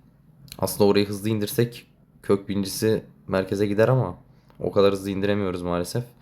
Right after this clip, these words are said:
Burada bilerek okçu kraliçenin özelliğini biraz bekletmeye çalışacağım. Aha, çok güzel. Okçu kraliçe için orayı açtı. Orada hemen okçu kraliçenin özelliğini kullanalım. Aslında dışarıdan Valkyrie'ler ve o Pekka'lar çok iyi ilerlemiş. Çok iyi. O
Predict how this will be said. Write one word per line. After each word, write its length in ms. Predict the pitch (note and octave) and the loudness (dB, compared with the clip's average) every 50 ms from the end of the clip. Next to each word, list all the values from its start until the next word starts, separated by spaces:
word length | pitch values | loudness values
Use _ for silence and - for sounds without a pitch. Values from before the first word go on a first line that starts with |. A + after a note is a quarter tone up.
| _ _ _ - _ _ _ _ _ - - _ _ _ - - - - - - - - - | _ _ _ -20 _ _ _ _ _ -20 -20 _ _ _ -20 -18 -16 -16 -16 -16 -16 -16 -10
Burada 320 | - G2+ G2+ G#2 A2+ B2 A2 | -6 -4 2 4 4 4 4
bilerek 580 | A2 A#2 C3 B2 B2 B2 - - - - - _ | 4 4 4 4 4 0 -4 -10 -14 -16 -12 _
okçu 260 | - G#2 - - - | -8 -8 -8 -8 -4
kraliçenin 280 | - A2+ A2 - G#2+ A2 | -4 -4 -2 -2 -4 -2
özelliğini 320 | A2 A2+ A2+ A2 A2 A2+ | -2 0 -2 0 0 2
biraz 200 | A2 A2 A2 G#2 | 2 2 4 4
bekletmeye 420 | G#2 G#2 - A#2+ A2 - F#2+ A2+ A#2+ | 2 2 4 2 2 2 0 0 0
çalışacağım. 400 | A#2+ G#2 G2 - - C3 B2+ C3 | 0 -2 -2 0 0 0 2 2
Aha, 200 | - A#2 A2+ F#2+ | 2 2 2 2
çok 200 | - A2+ A2 - | 2 0 -2 -2
güzel. 220 | - F2+ F#2 F2 | 0 0 2 2
Okçu 260 | - E2+ - - - - | 2 0 -2 -4 -8 0
kraliçe 320 | G2+ G#2 G2+ G2 - G#2 | 2 2 2 2 0 -2
için 180 | G#2 - G#2 A2 | 0 0 2 2
orayı 260 | G#2 G2 G#2 G#2+ F#2 | 4 4 4 4 4
açtı. 440 | F#2+ G2+ - - - B2 B2+ B2+ - - - _ _ _ _ _ _ _ _ _ _ _ - _ _ _ _ - _ _ | 2 0 0 -2 -2 -2 -2 -2 -6 -14 -20 _ _ _ _ _ _ _ _ _ _ _ -20 _ _ _ _ -20 _ _
Orada 240 | - A2 A2+ A2 A2+ | 0 2 4 4 4
hemen 220 | A2 G#2+ G#2+ G#2 | 4 4 4 2
okçu 220 | G2+ G2+ - - - | 2 0 0 -2 0
kraliçenin 320 | - G#2+ G2+ - A2 G#2+ | 0 2 2 2 0 -2
özelliğini 400 | G#2+ G#2 G#2+ G#2 G#2 G#2 G#2+ G#2+ | 0 0 0 0 0 -2 -4 -6
kullanalım. 460 | - A2 G#2+ G#2+ G#2 G#2+ G#2 G#2 A2 - _ _ _ _ _ _ _ _ _ _ _ _ _ _ _ _ _ _ _ _ _ _ _ - | -4 -2 -2 0 0 0 -2 -4 -6 -10 _ _ _ _ _ _ _ _ _ _ _ _ _ _ _ _ _ _ _ _ _ _ _ -8
Aslında 300 | - G#2+ G#2 - A#2 A#2 | -6 -6 -2 0 2 2
dışarıdan 360 | A2 - A#2 A2+ A2+ B2 A#2 | 4 4 4 4 4 4 4
Valkyrie'ler 420 | A2+ A2+ A#2+ - A#2+ A#2 A#2+ A#2 A#2 | 4 4 4 2 2 4 4 4 6
ve 220 | B2 B2+ A#2 - - | 4 4 2 2 0
o 280 | G#2 A#2 A2+ A2 G#2 - | 2 2 4 2 2 2
Pekka'lar 380 | A#2+ A2+ - - A#2+ B2 A#2+ | 0 0 0 0 0 0 0
çok 280 | - - B2 A#2 - - | 2 0 0 0 0 -2
iyi 80 | G2+ F#2+ | 0 2
ilerlemiş. 420 | F#2 F2+ F2+ F2+ F2 F2 - - | 2 2 2 0 -2 -6 -8 -6
Çok 280 | - - A2+ A#2 - - | -2 -2 -2 -2 -4 -8
iyi. 120 | F2+ F2 - _ _ _ _ _ _ - - - _ - _ _ _ _ _ _ _ _ _ - - - _ _ _ _ _ _ - | -10 -12 -12 _ _ _ _ _ _ -20 -20 -20 _ -20 _ _ _ _ _ _ _ _ _ -20 -20 -20 _ _ _ _ _ _ 2
O 340 | G#2+ A#2 A#2 A#2 A#2 - | 6 6 8 8 6 4